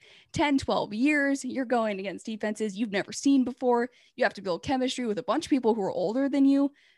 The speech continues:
I mean, it's a whole new game. You're, you're not, you know, king of campus anymore. You know, him going to Jacksonville, Trevor Lawrence has a lot of power in Jacksonville, but he doesn't have all the power. <laughs> You know, it was him and Dabo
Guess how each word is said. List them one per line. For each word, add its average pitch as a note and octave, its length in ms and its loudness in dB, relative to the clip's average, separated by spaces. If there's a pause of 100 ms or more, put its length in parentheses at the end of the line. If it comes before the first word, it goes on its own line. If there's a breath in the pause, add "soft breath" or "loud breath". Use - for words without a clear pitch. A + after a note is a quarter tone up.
I C4 40 -4
mean, C4+ 220 -4
it's - 200 0
a E4 120 2
whole E4+ 420 2
new D4 240 2
game. C#4 300 -2
You're, D#4 320 0
you're E4 280 -2
not, A4 320 0 (360)
you C#4 100 2
know, C4+ 300 4 (380)
king D#4+ 200 6
of D4 100 2
campus D4 440 2
anymore. G3 500 -2 (120)
You A#3 120 -4
know, A#3 180 0
him C#4+ 200 2
going C#4+ 240 4
to B3 80 2
Jacksonville, A#3 640 0 (420 soft breath)
Trevor A4 220 6
Lawrence E4+ 260 4
has B3 120 0
a F#3 40 -2
lot G#3 240 2
of C4+ 80 -2
power C#4 400 4
in C4+ 80 4
Jacksonville, D4+ 600 0 (460)
but F#3+ 340 2
he - 140 -4
doesn't A4 260 4
have F#4+ 120 2
all F4+ 140 6
the E4+ 40 2
power. B3+ 540 2
<laughs> - 80 -20
You C#4+ 80 2
know, C4+ 220 2
it B3 40 4
was A3 140 0
him D#4 220 2
and F4+ 100 0
Dabo G3 520 4